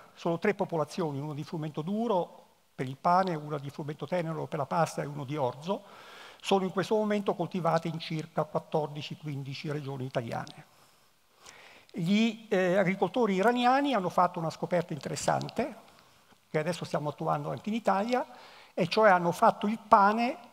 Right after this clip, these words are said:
direttamente con la farina di questi miscugli. E hanno scoperto che dopo sei mesi che questo pane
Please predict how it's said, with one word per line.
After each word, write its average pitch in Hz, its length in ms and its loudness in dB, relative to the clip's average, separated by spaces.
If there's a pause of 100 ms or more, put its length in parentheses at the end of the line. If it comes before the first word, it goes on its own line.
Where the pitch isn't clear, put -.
(140)
direttamente 196 920 2
con 175 140 -2
la 175 80 2
farina 185 760 0 (240)
di 170 200 -4
questi 156 260 -4
miscugli. - 520 -10 (1000)
E - 100 2
hanno 165 160 4
scoperto 185 680 4
che 156 140 -4
dopo 180 260 2
sei 165 200 -4
mesi 190 420 0
che 165 120 -8
questo 156 280 -4
pane 156 500 6